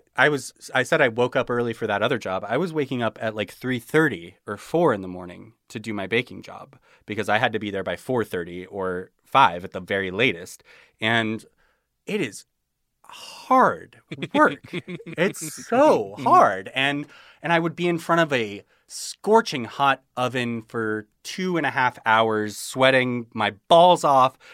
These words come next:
Speaker 1: with, with gloves on and burning my arms all over the place and lifting fifty-pound bags of flour constantly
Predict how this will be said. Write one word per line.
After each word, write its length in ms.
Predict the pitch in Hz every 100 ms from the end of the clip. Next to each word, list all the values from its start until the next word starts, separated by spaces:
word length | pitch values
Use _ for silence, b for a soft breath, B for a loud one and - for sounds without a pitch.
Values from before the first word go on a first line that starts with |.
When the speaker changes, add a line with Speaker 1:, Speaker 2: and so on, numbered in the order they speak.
| b
Speaker 1:
with, 260 | 135 135 - b b
with 340 | - 143 143 117
gloves 460 | 131 151 185 165
on 480 | 165 160 160 156 151 143 b b
and 260 | 139 131 120
burning 340 | 175 185 190 170
my 180 | 131 -
arms 640 | 143 151 147 147 135 - -
all 240 | 143 170 165
over 280 | 147 127
the 100 | 117
place 600 | 110 127 120 117 117 - - -
and 480 | 127 123 123 117 139
lifting 380 | 156 175 151 120
fifty-pound 600 | 208 208 175 170 156 135
bags 320 | 135 143 139
of 100 | 127
flour 480 | - 139 143 143 139
constantly 800 | 147 139 131 143 135 131 131